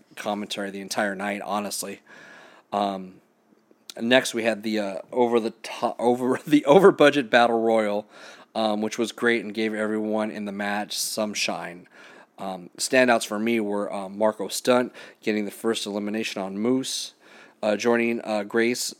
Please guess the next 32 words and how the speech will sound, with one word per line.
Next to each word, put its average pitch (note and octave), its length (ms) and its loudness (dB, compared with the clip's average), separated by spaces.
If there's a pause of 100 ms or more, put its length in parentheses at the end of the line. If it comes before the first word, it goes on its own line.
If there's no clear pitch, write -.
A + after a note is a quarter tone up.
uh, C#2+ 220 -10
showing A2 280 -4
off G#2+ 140 -2
her G2+ 120 -6
power G#2+ 340 0
against G#2 260 -8
Brian G#2 280 -4
Cage, A2 360 -4
as G2+ 140 -8
well G#2 200 -2
as G2 160 -8 (340)
the G#2+ 80 -2
Hurricane A2 580 0
getting G2+ 240 -6
choke A2+ 280 0
slams G2+ 380 -6
off G#2 180 -2
of G2 140 -10
several G2+ 320 -2
people. G2 360 -12 (720)
The A#2+ 140 2
end B2+ 160 2
came A#2 300 0
when, G#2+ 140 -4
uh, G2+ 160 -6
Bully A2+ 260 0
Ray G#2+ 260 -2
threw A2 460 -4
out G2+ 400 -4
Grace A2 360 -2
and G2 140 -12
Colt G#2+ 400 -2